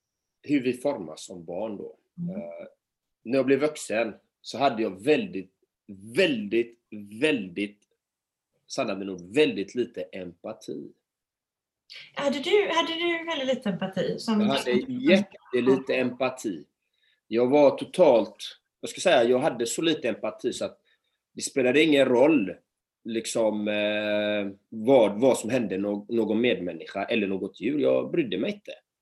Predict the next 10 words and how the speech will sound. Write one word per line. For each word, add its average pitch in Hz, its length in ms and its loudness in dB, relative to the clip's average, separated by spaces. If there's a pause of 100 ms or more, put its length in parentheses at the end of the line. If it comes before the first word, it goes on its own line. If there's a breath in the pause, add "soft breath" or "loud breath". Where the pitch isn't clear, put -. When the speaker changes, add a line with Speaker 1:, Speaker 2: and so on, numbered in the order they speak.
(440 loud breath)
Speaker 2:
Men 277 120 0
var 302 100 2
du 311 100 0
avstängd 311 800 0 (120)
eller 330 200 -4 (100)
var 302 120 0
det 311 140 0
att 302 100 -8
du 311 60 -16
inte - 420 -12